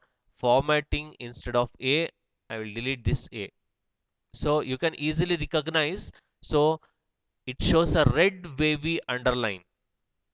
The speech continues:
And if we do any grammatical mistake, on that time it will show a green wavy underline. So how to check this one? So just select this word,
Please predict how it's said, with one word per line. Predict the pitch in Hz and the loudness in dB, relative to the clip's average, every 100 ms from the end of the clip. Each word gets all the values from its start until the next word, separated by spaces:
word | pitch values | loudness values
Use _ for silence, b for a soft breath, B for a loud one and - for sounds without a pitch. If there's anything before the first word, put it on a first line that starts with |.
| _ _ _ _ _ _ _ _ - | _ _ _ _ _ _ _ _ -10
And | 117 120 117 _ - | -8 -8 -10 _ -2
if | 160 202 156 139 | 0 0 -4 -4
we | 165 196 190 _ _ _ _ _ - | -2 -2 -4 _ _ _ _ _ 2
do | 160 - | 2 2
any | 123 147 143 | -2 -2 -4
grammatical | 123 117 143 156 - 170 | 0 2 0 -4 -6 -4
mistake, | 147 131 123 135 117 | -4 -4 -2 -2 -4
on | 113 | -4
that | 123 131 | -4 0
time | 143 151 | -2 -2
it | 104 127 | -12 -8
will | 135 | -4
show | 131 139 139 - | -2 0 0 0
a | 147 185 156 | 0 0 -6
green | 127 131 160 180 151 | -4 -2 -2 -4 -2
wavy | 135 127 143 226 254 _ - | -2 -2 -4 -6 -10 _ -8
underline. | 113 110 101 90 _ _ _ - | -6 -4 -6 -10 _ _ _ -8
So | - 180 | 0 2
how | 151 185 233 | 4 4 4
to | 247 | -2
check | 196 170 143 | 0 -2 -2
this | 135 127 | -2 0
one? | 123 123 123 _ _ - | 0 -2 -10 _ _ -8
So | - 160 | 2 2
just | 135 151 220 - - | 4 2 2 0 -4
select | - 135 127 117 | -2 0 0 -2
this | 117 - | -8 -6
word, | 107 117 175 | 0 4 4